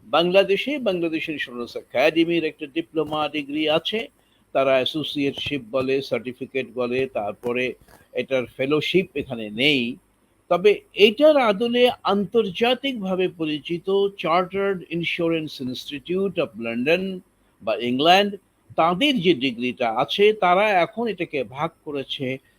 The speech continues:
এইভাবে যে সার্ট ইন্স্যুরেন্স, মানে সার্টিফাইড ইন্স্যুরেন্স। সম্প্রতি বাংলাদেশ ইন্স্যুরেন্স প্রফেশনাল ডেভেলপমেন্ট, সিআইপি নামে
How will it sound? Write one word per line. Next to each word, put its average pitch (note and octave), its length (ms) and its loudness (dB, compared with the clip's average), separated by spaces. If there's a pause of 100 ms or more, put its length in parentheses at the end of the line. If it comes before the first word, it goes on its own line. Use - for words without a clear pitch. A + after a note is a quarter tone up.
(160)
এইভাবে C3+ 680 0 (360)
যে C3 420 2
সার্ট A3+ 600 2 (380)
ইন্স্যুরেন্স, G#2 840 -6
মানে C3+ 180 -4
সার্টিফাইড G3+ 960 2
ইন্স্যুরেন্স। G#2 800 -4 (500)
সম্প্রতি G3+ 1120 0
বাংলাদেশ F3 800 0
ইন্স্যুরেন্স G3 680 -2
প্রফেশনাল A3+ 720 -2
ডেভেলপমেন্ট, D#3 800 -2 (360)
সিআইপি A#3 1300 2
নামে D#3+ 440 -2